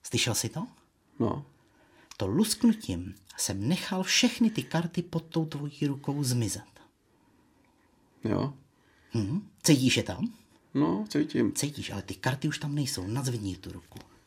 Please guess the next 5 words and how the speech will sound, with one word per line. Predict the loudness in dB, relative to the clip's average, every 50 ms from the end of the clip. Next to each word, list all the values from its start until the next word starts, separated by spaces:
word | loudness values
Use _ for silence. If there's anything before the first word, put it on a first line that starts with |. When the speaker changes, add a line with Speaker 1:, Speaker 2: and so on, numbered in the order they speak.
| _ _ _ -2 0
Speaker 2:
No. | 0 0 -2 -4 -10 -14 _ _ -2
Speaker 1:
Podívej | 0 0 0 0 -4 -6 -6 -6
se. | -6 -6 -6 -6 -8 -14 -20 _ -20 -20 -20 -20 -20 -20 -20 -20 -20 -20 -20 -20 -20 _ _ _ -20 -20 -20 -20 _ _ _ _ _ _ -20 -20 4
Speaker 2:
Ty | 10 12 12 12 12
vado. | 12 12 12 8 8 10 10 10 10 8